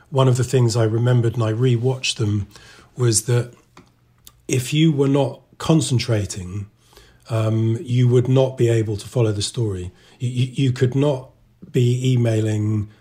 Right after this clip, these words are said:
and watching them at the same time. You just, you just would not know what was going on. And there was something about that degree of focus that I liked. And then there was another series,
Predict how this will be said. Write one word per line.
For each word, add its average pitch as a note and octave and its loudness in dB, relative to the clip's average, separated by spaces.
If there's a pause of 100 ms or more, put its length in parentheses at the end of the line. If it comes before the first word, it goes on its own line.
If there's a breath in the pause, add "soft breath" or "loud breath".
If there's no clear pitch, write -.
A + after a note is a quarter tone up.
and A2 -2
watching A2+ 0
them G#2 -2
at G2 -8
the A2 -8
same G#2+ -4
time. G2 -6
You G2+ -6
just, G2+ -6
you A#2 -6
just G#2+ -6
would A#2 -2
not A2 -4
know G#2+ -6
what G#2+ -6
was G2+ -10
going G#2+ -10
on. G2+ -10 (400 loud breath)
And B2 0
there B2+ 4
was B2+ 2
something E3 2
about C3+ -4
that B2+ -8
degree B2 0
of A#2 -2
focus B2+ 0
that G#2+ -8
I G2+ -6
liked. G2+ -10 (420 loud breath)
And B2+ 2
then C#3 4
there D3+ 2
was C3+ 0
another D#3+ 2
series, G#2 -2